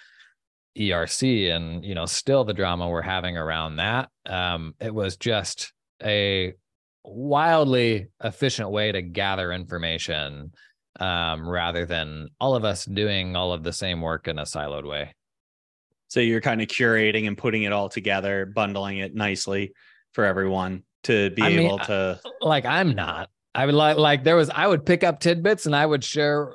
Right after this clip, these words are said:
Speaker 1: share what I had, but you also have, like, some of the foremost thought leaders in tax and stuff like that on Twitter.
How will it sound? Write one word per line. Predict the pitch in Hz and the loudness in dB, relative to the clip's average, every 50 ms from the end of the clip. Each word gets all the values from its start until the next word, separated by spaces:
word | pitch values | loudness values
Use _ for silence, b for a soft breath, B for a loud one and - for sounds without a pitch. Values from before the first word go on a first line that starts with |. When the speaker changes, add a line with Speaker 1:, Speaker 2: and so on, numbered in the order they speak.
| - - - | -18 -18 -16
Speaker 1:
share | - - - 151 143 139 | -12 -4 -2 -2 0 2
what | 139 135 131 | 0 0 0
I | 127 | 0
had, | 120 131 131 135 147 160 160 139 | 0 -2 -2 0 -2 -2 -4 -4
but | 127 135 127 123 | -6 -6 -6 -6
you | 127 135 143 | -10 -12 -10
also | 170 220 247 - - 160 127 | -8 -8 -8 -6 -6 -6 -4
have, | 120 127 123 120 110 123 | -4 -4 -6 -6 -4 -4
like, | 120 110 104 - | -6 -6 -6 -10
some | - - 135 120 | -8 -6 -6 -6
of | 120 110 101 | -6 -8 -6
the | 104 107 | -6 -8
foremost | 95 - - 117 113 110 107 107 104 104 95 - - | -8 -4 -2 0 0 0 0 0 -2 -2 -4 -4 -4
thought | 107 98 101 101 | -4 -2 -2 -4
leaders | 98 101 98 98 98 98 92 90 | -4 -4 -4 -4 -4 -6 -6 -6
in | 95 95 92 90 | -6 -6 -6 -6
tax | - 110 117 147 135 82 - - - | -6 -4 -4 -4 -4 -6 -10 -12 -12
and | 80 76 | -12 -12
stuff | - - 92 80 - | -8 -8 -8 -6 -4
like | 87 82 78 | -6 -6 -4
that | - 104 95 90 | -2 -2 -2 -2
on | 101 135 170 185 156 | 0 0 0 -2 -2
Twitter. | - - 65 64 64 62 64 69 - | -6 -10 -12 -12 -10 -12 -12 -14 -16